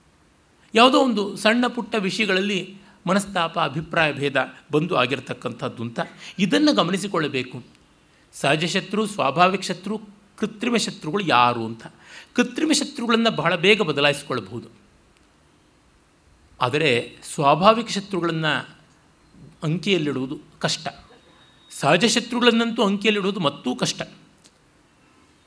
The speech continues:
"ಆಲಿವಂಕವಾರು ಆತ್ಮಬಂಧುವಲೈರಿ ತನ್-, ತಲ್ಲಿವಂಕವಾರು ತಗಿನ ಕೊಲದಿ, ತಂಡ್ರಿವಂಕವಾರು ದಾಯಾದುಲಾಯರ ವಿಶ್ವದಾಭಿರಾಮ ವಿನರವೇಮ" ಅಂತ ಹೇಳ್ತೀವಿ. ದಾಯಾದ ಕಲಹವನ್ನು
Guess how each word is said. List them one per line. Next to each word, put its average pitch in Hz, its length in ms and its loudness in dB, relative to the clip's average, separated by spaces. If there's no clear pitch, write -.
"ಆಲಿವಂಕವಾರು 175 840 2
ಆತ್ಮಬಂಧುವಲೈರಿ 185 1080 0
ತನ್-, 156 440 -2
ತಲ್ಲಿವಂಕವಾರು 196 840 0
ತಗಿನ 180 280 -2
ಕೊಲದಿ, 180 600 -2
ತಂಡ್ರಿವಂಕವಾರು 185 1040 0
ದಾಯಾದುಲಾಯರ 156 800 4
ವಿಶ್ವದಾಭಿರಾಮ 156 800 -2
ವಿನರವೇಮ" 135 680 -4
ಅಂತ 123 260 -4
ಹೇಳ್ತೀವಿ. 139 560 -4
ದಾಯಾದ 202 420 6
ಕಲಹವನ್ನು 170 680 -4